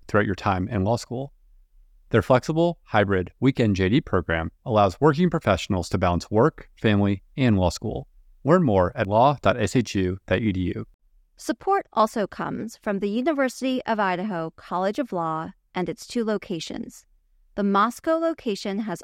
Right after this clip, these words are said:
Speaker 2: all the resources of the university's main campus, neighboring a picturesque, charming college town.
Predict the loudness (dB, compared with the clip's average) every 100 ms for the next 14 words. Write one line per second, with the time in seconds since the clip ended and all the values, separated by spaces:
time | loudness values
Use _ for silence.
0 | -2 0 2 0 -2 -4 -4 -4 -6 -8
1 | -6 -6 -4 -4 -4 -6 -8 -6 -6 -6
2 | -4 -2 -2 -4 -8 -6 -6 -8 -14 _
3 | _ _ -2 0 0 0 -2 -4 -8 -4
4 | -2 -2 -2 -10 -4 -2 0 -2 -4 -4
5 | -4 -4 -8 -12 -12 -12 -12